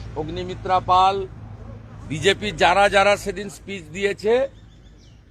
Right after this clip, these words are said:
তারা লক্ষ্মীর ভাণ্ডারের আগে সন্দেশখালীর মা বোনদের ইজ্জত সম্ভ্রম রক্ষা করার আবেদন করেছেন। আমরা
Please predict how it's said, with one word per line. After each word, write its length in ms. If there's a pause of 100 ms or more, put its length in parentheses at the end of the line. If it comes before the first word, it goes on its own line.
তারা 300
লক্ষ্মীর 540
ভাণ্ডারের 880
আগে 460
সন্দেশখালীর 800
মা 260
বোনদের 1000
ইজ্জত 380 (120)
সম্ভ্রম 420 (600)
রক্ষা 380
করার 300
আবেদন 400
করেছেন। 400 (1160)
আমরা 360